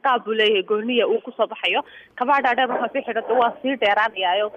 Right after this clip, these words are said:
ummaddii baa ka dhex baxaya. Laakiin kabahan gaagaaban dadka caadiga ah baa la sinnaanayaayo, waanan dheereeyaa, ma ogtahay? Yacni, dhe-, socodkaygana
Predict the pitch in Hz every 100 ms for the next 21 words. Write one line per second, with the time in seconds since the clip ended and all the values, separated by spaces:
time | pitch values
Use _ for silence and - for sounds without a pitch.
0 | - - 240 277 220 226 233 196 - -
1 | 196 175 196 262 240 240 254 233 208 196
2 | 202 202 214 226 - - 180 220 220 202
3 | 202 190 202 - 196 190 196 185 175 180
4 | 196 - - - 226 240 247 202 190 185
5 | 185 185 196 330 - 180 175 185 196 202
6 | - 247 - - - - 254 254 - 202
7 | 202 208